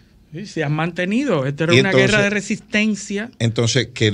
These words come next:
Speaker 2: no es el pro-, no es el caso de Ucrania, que depende de las armas que producen otros
Speaker 1: Sí.
Speaker 2: y, y, y que se las suplan. Pero, eh, así, así va eso. Yo, yo quería t-, tomarme unos segundos para,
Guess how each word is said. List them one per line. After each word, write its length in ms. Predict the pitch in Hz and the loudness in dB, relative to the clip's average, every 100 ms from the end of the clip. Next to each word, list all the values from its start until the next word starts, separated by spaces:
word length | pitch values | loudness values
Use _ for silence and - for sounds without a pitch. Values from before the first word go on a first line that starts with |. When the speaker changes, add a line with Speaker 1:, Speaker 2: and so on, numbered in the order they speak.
| 101 | 0
Speaker 2:
no 140 | 107 | 0
es 60 | 104 | 2
el 60 | 107 | 2
pro-, 220 | 107 107 | 0 -2
no 120 | 95 | 0
es 60 | 101 | 0
el 80 | 98 | 0
caso 260 | 98 92 | -2 0
de 60 | 110 | -2
Ucrania, 340 | 113 120 110 | 0 0 0
que 120 | 151 104 | 0 0
depende 380 | 82 95 95 | 0 0 2
de 80 | 107 | 2
las 180 | 98 90 | 2 0
armas 220 | 85 101 | 0 -2
que 80 | 117 | -4
producen 380 | 82 78 82 85 | -4 -4 -4 -2
otros 340 | 131 78 71 - - - - - - | -2 -4 -12 -20 -20 -20 -20 -20 -14
Speaker 1:
Sí. 280 | 98 98 - | -4 -4 -2
Speaker 2:
y, 60 | |
y, 220 | 95 - 92 | -4 -4 -6
y 40 | |
que 120 | - | -4
se 100 | 82 | -2
las 140 | 82 80 | -2 0
suplan. 300 | 135 80 - - - - - - - - - | -2 -4 -10 -14 -20 -20 -20 -20 -20 -20 -4
Pero, 380 | - 190 156 170 - _ | 2 4 4 2 -10 _
eh, 480 | - 127 120 117 117 - - - _ _ | 0 2 4 2 -2 -10 -20 -20 _ _
así, 380 | 113 113 175 175 | -2 0 0 -2
así 320 | 135 120 170 180 | -2 0 0 2
va 400 | 175 147 120 101 | 2 4 2 2
eso. 220 | 104 101 | 0 0
Yo, 180 | 110 - | -2 -2
yo 180 | 120 139 | -4 -4
quería 280 | 180 185 185 | -2 -2 -4
t-, 100 | - | -8
tomarme 400 | 143 139 135 139 | -4 0 2 2
unos 280 | 123 131 143 | 0 0 -2
segundos 420 | 135 98 80 80 | -2 -2 -2 -4
para, 540 | - 87 85 80 73 | -2 0 2 0 -2